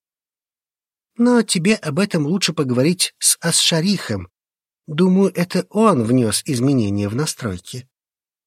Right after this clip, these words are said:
Разговор прервал черный арахнит. Бадран появился внезапно,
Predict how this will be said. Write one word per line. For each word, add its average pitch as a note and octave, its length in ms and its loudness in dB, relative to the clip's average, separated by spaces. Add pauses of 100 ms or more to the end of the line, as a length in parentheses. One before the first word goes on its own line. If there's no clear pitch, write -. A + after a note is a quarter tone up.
(260)
Разговор A#2+ 720 2
прервал A#2 520 2
черный G#2 380 0
арахнит. - 720 -14 (400)
Бадран D3 580 2 (120)
появился C#3 600 2
внезапно, G#2 840 0